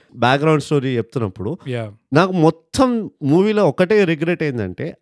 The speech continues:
Speaker 1: అసలు ఎందుకు వచ్చిందిరా నాయన మసూదా?
Speaker 2: Mm-hmm.
Speaker 1: ఈ మసూదా బ్యాక్‌గ్రౌండ్ ఏంది? వాడు, వాడు ఆ లాస్ట్‌కి చెప్తుంటాడు కదా గర్ల్ ఫ్రెండ్‌కి,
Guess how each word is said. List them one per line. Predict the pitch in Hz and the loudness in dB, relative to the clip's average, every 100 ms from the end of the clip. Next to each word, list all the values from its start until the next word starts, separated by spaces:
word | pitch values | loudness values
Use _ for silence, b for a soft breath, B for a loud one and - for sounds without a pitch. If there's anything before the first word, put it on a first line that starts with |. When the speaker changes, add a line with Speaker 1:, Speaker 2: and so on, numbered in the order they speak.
| - | -2
Speaker 1:
అసలు | 165 220 | 0 0
ఎందుకు | 120 113 180 208 | 0 2 2 2
వచ్చిందిరా | 190 294 254 190 | 0 0 0 0
నాయన | 143 131 | -4 -4
మసూదా? | 113 104 143 120 110 78 - - | -4 -4 -4 -4 -4 -8 -14 -10
Speaker 2:
Mm-hmm. | 139 127 107 - | -10 -8 -12 -4
Speaker 1:
ఈ | 165 | -2
మసూదా | 170 - 202 226 | 0 0 2 0
బ్యాక్‌గ్రౌండ్ | 147 143 180 202 185 147 | 2 -2 0 0 0 -2
ఏంది? | 156 127 | -4 -2
వాడు, | 120 180 185 156 101 - | 2 4 4 0 -4 -2
వాడు | 156 170 | 0 2
ఆ | 160 | 2
లాస్ట్‌కి | 143 135 165 220 180 | 2 0 0 -2 -4
చెప్తుంటాడు | 165 202 196 190 | -2 -2 0 0
కదా | 156 | 0
గర్ల్ | 123 139 | 0 0
ఫ్రెండ్‌కి, | 139 165 139 123 95 | 0 -2 -2 -6 -10